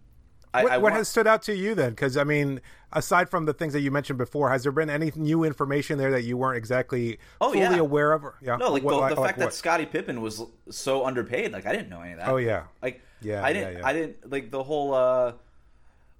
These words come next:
Speaker 1: I mean, I, I mean, that, that is so reminiscent, too, of, like, recent dynasties, right? Where, like, Steph Curry, during all the Warriors' winning years, was very underpaid.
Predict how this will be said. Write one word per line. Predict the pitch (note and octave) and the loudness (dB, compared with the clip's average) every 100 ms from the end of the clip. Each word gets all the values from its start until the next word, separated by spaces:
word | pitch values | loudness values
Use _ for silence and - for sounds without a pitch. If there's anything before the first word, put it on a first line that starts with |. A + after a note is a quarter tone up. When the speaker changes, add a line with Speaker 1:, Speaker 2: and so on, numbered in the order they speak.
| - | -4
Speaker 1:
I | C3+ | -2
mean, | C#3 | 0
I, | D3 C#3+ D3 | -2 0 -2
I | |
mean, | C#3+ C#3 | -2 0
that, | D#3 D#3 A#2+ | 0 0 0
that | C#3+ | 0
is | D3+ - | 0 -4
so | - C#3+ | -2 0
reminiscent, | C#3 C3 B2 C3+ C3+ A2+ | 2 0 0 -4 -4 -10
too, | - D3 D#3 | -4 -2 0
of, | B2 | -2
like, | G#2 | -6
recent | A2+ A#2+ A#2 | -6 -6 -6
dynasties, | G#2 G#2+ B2 - G2 F2+ E2+ | -4 -4 -6 -10 -12 -14 -10
right? | F#2+ G2+ | -8 -8
Where, | G2+ G2+ G2+ G2+ | -6 -4 -4 -6
like, | G#2 | -10
Steph | - C3 B2+ | -8 -6 -6
Curry, | - C3+ C#3+ G2 | -8 -8 -6 -8
during | G#2 G#2 | -8 -6
all | G#2+ | -6
the | G#2+ | -6
Warriors' | G2+ A2+ C#3 G#2 | -6 -8 -8 -8
winning | G2+ G2+ F#2+ | -8 -8 -8
years, | F2+ F2 E2 - | -8 -10 -10 -12
was | G#2 G#2+ A2 - - - | -10 -8 -8 -10 -18 -20
very | G#2 A2+ F#3 A2+ | -6 -4 -4 -6
underpaid. | F#2 F2 E2 C2 | -10 -14 -16 -18